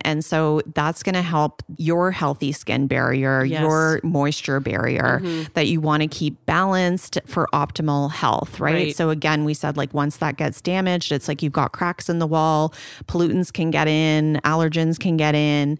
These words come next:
Speaker 2: Yeah.
Speaker 1: It becomes vulnerable to inflammation,
Speaker 2: Yeah,
Speaker 1: right?
Speaker 2: and that's, that's, like, the root of all aging. If
Speaker 1: Mm-hmm.
Speaker 2: your skin is compromised, the skin barrier, all your skin is doing, frankly, is trying to just restore the barrier
Speaker 1: Yeah.
Speaker 2: from inside out. So it's good to know that you should be looking for things that enhance the barrier protection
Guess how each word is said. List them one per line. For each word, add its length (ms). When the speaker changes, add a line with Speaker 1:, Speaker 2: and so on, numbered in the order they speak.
Speaker 2:
Yeah. 300
Speaker 1:
It 100
becomes 460
vulnerable 440
to 160
inflammation, 680
Speaker 2:
Yeah, 160
Speaker 1:
right? 80
Speaker 2:
and 100
that's, 200
that's, 360
like, 120
the 100
root 220
of 120
all 320
aging. 540
If 100
Speaker 1:
Mm-hmm. 120
Speaker 2:
your 260
skin 300
is 120
compromised, 540
the 80
skin 260
barrier, 480
all 180
your 160
skin 240
is 160
doing, 580
frankly, 480
is 100
trying 260
to 100
just 80
restore 300
the 80
barrier 460
Speaker 1:
Yeah. 220
Speaker 2:
from 160
inside 320
out. 320
So 420
it's 180
good 200
to 120
know 420
that 280
you 400
should 220
be 100
looking 260
for 160
things 260
that 180
enhance 560
the 100
barrier 400
protection 720